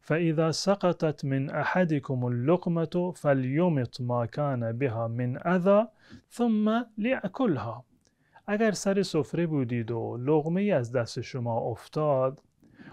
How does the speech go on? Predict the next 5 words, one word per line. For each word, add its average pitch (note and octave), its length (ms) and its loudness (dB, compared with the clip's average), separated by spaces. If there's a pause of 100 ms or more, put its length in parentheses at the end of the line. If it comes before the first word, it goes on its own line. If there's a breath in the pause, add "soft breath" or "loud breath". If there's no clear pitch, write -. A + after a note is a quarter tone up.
(140)
اون B3 400 2
لقمه G3 300 4
رو A3+ 100 4
دوباره D#3+ 400 2
بردارید. A#2+ 880 2